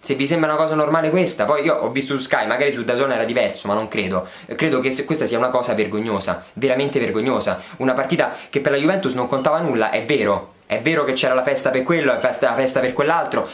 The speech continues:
ma per la Lazio contava tanto questa partita. Contava tanto e io non ho fatto altro che vedere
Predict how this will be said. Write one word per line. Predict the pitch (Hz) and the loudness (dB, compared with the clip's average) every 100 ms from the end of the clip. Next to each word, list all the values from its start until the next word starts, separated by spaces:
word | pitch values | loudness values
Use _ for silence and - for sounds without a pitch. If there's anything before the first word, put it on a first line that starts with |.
| 190 | -2
ma | 131 | -2
per | 127 135 | 0 0
la | |
Lazio | 185 190 127 | 0 0 0
contava | 127 131 135 | 2 2 2
tanto | 160 123 110 | 0 -2 -2
questa | 110 - | -2 0
partita. | 107 104 104 95 87 - _ _ _ _ | -2 0 -2 -2 -4 -10 _ _ _ _
Contava | - 135 185 208 | -4 0 2 2
tanto | 185 113 110 104 | 0 -2 -2 0
e | 175 | 2
io | 180 | 2
non | 156 | 2
ho | |
fatto | 156 190 190 | 2 2 2
altro | 190 143 | 2 0
che | 143 | 0
vedere | 135 165 196 196 180 | 0 2 4 2 0